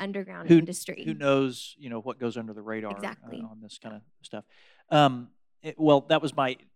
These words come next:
Speaker 2: my next question was, what are the, you know, about Texas in particular, but, uh, um, I'll ask it this way. What are the, what are the areas of concentration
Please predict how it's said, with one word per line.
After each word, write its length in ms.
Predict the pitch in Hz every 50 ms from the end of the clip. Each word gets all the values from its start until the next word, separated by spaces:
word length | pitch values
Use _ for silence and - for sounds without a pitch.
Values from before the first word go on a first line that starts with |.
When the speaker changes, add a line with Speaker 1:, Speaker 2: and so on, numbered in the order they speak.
| - 156
Speaker 2:
my 140 | 147 139 135
next 220 | 143 160 - -
question 460 | - - 208 196 - - 165 139 131
was, 300 | 127 131 127 123 123 120
what 320 | 143 123 147 135 135 147 139
are 40 | 131
the, 220 | 120 127 131 - _ _ _ _ _ _ _ _ _ -
you 160 | 156 151 123
know, 60 | 123 139
about 380 | 131 127 143 147 143 - _
Texas 520 | - 156 147 - - - 120 117 113 - -
in 180 | - 135 120 117
particular, 440 | - 120 - - 156 - 127 120 113
but, 180 | 110 131 135 _ _ _ _ _ _ _ _ _ _ - -
uh, 100 | 151 139 - _ _ _ _ _
um, 400 | - 135 123 120 117 117 117 113 _ _ _ _ _ _ _ _ _ _ _ _ _ _ _ _ -
I'll 160 | 127 127 131
ask 260 | 127 131 131 - - 123
it 100 | - -
this 200 | 139 127 - -
way. 100 | 123 120
What 200 | - - 156 147
are 40 | 139
the, 120 | 135 - - _ _ _ _
what 120 | _ 170 170
are 60 | 170
the 340 | 147 - 135 123 123 - -
areas 340 | 139 123 127 131 131 117 113
of 140 | 107 - _
concentration 1300 | - - - 139 131 123 - - 117 110 101 - - - - 120 117 110 - - 101 98 - - -